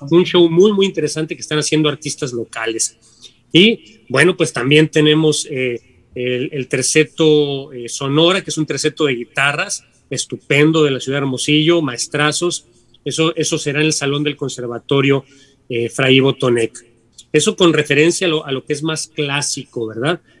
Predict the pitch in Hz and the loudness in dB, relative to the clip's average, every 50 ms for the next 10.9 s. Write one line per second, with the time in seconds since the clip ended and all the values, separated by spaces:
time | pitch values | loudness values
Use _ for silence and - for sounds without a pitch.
0 | _ _ - 143 139 - 156 151 175 175 - 190 190 185 185 185 190 190 196 185 | _ _ 0 0 2 4 6 6 6 6 6 4 4 6 6 4 4 2 0 0
1 | - - 165 143 135 135 131 131 139 151 165 156 - 180 165 - - 180 180 185 | -2 -4 -2 -2 0 0 0 0 0 0 0 0 0 -4 -4 -2 0 -2 -2 -2
2 | 180 _ _ _ _ _ _ _ _ _ - 135 127 127 127 131 127 - - - | -4 _ _ _ _ _ _ _ _ _ -6 -4 -2 0 0 0 -2 -6 -8 -12
3 | 127 - - - 151 - - 170 160 151 147 - - - 147 131 127 131 143 143 | -12 -8 -4 -6 -4 -2 0 0 2 2 0 -2 -6 -8 -6 -4 -2 -2 -2 -2
4 | 143 - - 160 151 - 139 135 135 143 156 170 165 151 147 160 151 - - - | -2 -2 -2 -2 -2 -2 -2 -2 0 0 2 2 4 2 2 2 0 -4 -8 -10
5 | 160 135 127 131 139 135 - - - - 190 - - - - 151 156 165 165 156 | -10 -10 -10 -8 -8 -8 -6 -4 -2 -2 -2 0 -2 -2 0 0 2 2 2 0
6 | 147 - - 127 120 113 - 143 143 139 139 139 139 143 147 151 190 190 - - | -2 -4 -8 -10 -10 -10 -8 -6 -6 -4 -2 0 0 0 0 0 -2 -2 -6 -10
7 | _ _ _ _ _ - - _ _ _ _ - 139 127 135 143 151 151 147 147 | _ _ _ _ _ -20 -20 _ _ _ _ -6 -4 -2 0 2 4 2 2 2
8 | - 143 135 131 131 131 - 135 143 147 147 135 127 120 117 147 151 165 180 - | -2 -4 -4 -4 -4 -4 -4 0 2 2 2 2 0 0 0 2 2 2 0 -2
9 | - - - 131 - - 127 123 123 123 117 117 120 131 131 - - 127 120 131 | -4 -6 -6 -8 -6 -6 -6 -4 -4 -4 -4 -6 -6 -8 -8 -6 -2 -2 0 2
10 | 139 143 147 147 135 131 127 131 139 139 - - 151 151 151 151 156 156 | 2 2 2 2 2 0 0 0 -2 -2 -2 0 4 4 6 6 4 2